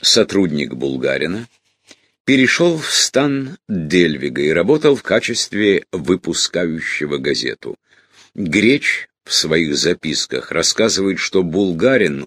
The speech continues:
узнав об издании литературной газеты,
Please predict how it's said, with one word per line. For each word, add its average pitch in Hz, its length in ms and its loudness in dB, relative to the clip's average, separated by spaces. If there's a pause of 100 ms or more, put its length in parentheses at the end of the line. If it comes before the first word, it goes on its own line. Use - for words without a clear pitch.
узнав 95 640 -2
об 67 180 -6
издании 69 560 -6
литературной 69 800 -6
газеты, 73 560 0